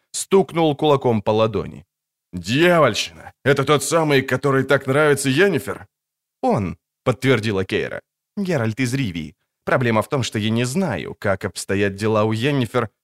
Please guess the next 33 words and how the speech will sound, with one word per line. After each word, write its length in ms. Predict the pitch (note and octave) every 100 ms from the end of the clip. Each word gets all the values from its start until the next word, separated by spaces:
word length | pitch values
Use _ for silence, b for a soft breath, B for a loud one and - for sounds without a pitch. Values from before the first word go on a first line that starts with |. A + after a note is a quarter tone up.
| _ -
«Я 200 | G#2 C3+
тоже 320 | G3 E3+ A#2
не 120 | G#2+
знаю», 380 | F#2 G2+ E2 D#2 _ -
пожал 320 | C#3 B2+ A2
плечами 440 | A2+ A2+ G2+ F#2+
Детмальд. 440 | G2+ F#2 - C2 - _ _ _ _
«Во 140 | B2+ C3
всяком 380 | D3+ C#3 C#3
случае, 440 | B2+ D#3+ D3+ B2 C3+
он 100 | C3
уже 160 | B2 B2
впутался. 640 | C#3 C#3 G2+ F#2 E2 E2+ _ _
Слишком 480 | - C3+ C#3 - D3+
много 300 | D#3 D3+ C#3
видел. 400 | D3+ B2 G2 F2 _ _
Отведите 480 | A#2 A#2+ C3 C#3+ B2
его 160 | B2+ A#2+
к 80 | -
Филиппе, 500 | B2+ B2+ G2+ A2 A#2
она 180 | C3
решит. 460 | B2 A2+ A#2 G2+ _ _ _ -
Наденьте 480 | C#3+ E3 E3 B2+ A#2
на 80 |
него 160 | A#2 A2+
наручники». 680 | A2+ G#2+ G2 D#2+ D2 - - _ _ _ _ _ -
«В 200 | G#2 F#3
этом 380 | G#3+ G3 F3 D#3+
нет 200 | C#3+ G2
необходимости», 920 | F#2+ F2+ F#2+ F#2 E2+ D2+ - D2 D2+ _ -
медленно 600 | A#2+ C3+ B2 C3 B2+ B2
проговорил 540 | A#2 A#2 A#2+ A2 G#2+
Дикстра. 540 | F#2+ E2+ - - D#2+